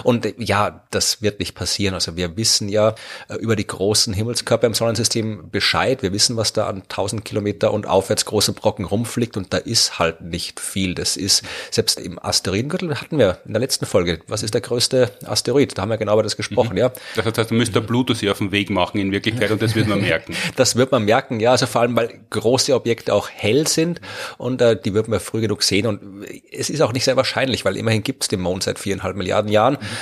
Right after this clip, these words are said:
Speaker 1: Wenn da ständig irgendwie so Riesentrümmer rumfliegen würden, dann, ja, wäre die Wahrscheinlichkeit, dass er nicht mehr da ist, äh, sehr groß, ja.
Speaker 2: Da hat's ja mal, wenn ich mich richtig erinnere, ich bin da keine Fachkraft, aber das große Bombardement gegeben, da ist er ja ordentlich unter Beschuss gewesen, aber das,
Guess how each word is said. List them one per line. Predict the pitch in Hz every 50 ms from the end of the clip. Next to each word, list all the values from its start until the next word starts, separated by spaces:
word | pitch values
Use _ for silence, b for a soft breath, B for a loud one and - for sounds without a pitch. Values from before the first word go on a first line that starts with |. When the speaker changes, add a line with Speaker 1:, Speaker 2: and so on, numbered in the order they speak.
| B B
Speaker 1:
Wenn | - 104 110
da | 110 113 110
ständig | - - 110 113 120 117 - -
irgendwie | 117 113 110
so | 101 113 107
Riesentrümmer | 101 113 117 113 117 104 - - - 120 139 131
rumfliegen | 104 87 - 117 113 107 - 98 107 110 107 101
würden, | 110 113 117 135 131 131 127 117
dann, | 107 107 107 110 110
ja, | 104 95 104 110 110 92 87 90 90 87
wäre | 92 95 104 101
die | 101 98 98 98 95
Wahrscheinlichkeit, | - 95 - - - 95 101 - - - 110 -
dass | - -
er | 101
nicht | 95 104 113 - - -
mehr | 107
da | - 101 98 101 107
ist, | 104 - - -
äh, | 87 98 98
sehr | - - 101
groß, | 95 - - 104 104 95 95 -
ja. | - 92 104 104 B B B B B - 101
Speaker 2:
Da | 98 104 98
hat's | 117 123 -
ja | 135 123
mal, | 113 110 110 117 113 98 92
wenn | 90 98 95
ich | 95
mich | 98 95 92 92
richtig | 101 113 - - 117 110
erinnere, | 98 92 95 107 131 143
ich | 123 -
bin | 101 90
da | 92 87 87 82 - -
keine | - - 90 92 113
Fachkraft, | - - 92 98 - - - 127 127 120 -
aber | 110 101 101
das | 98 101 - -
große | - 92 92 107 131 - - 123
Bombardement | - - 104 104 107 104 95 104 95 85 85 101 107
gegeben, | 139 135 - - 131 139 147 151
da | 123 120 110
ist | 113 110 -
er | 120
ja | 117 120 101
ordentlich | 95 104 110 120 - 131
unter | 117 - 117
Beschuss | - 107 - - - 117 139 139 - -
gewesen, | - 127 120 123 131 127 131 120
aber | 110 110 113
das, | 113 -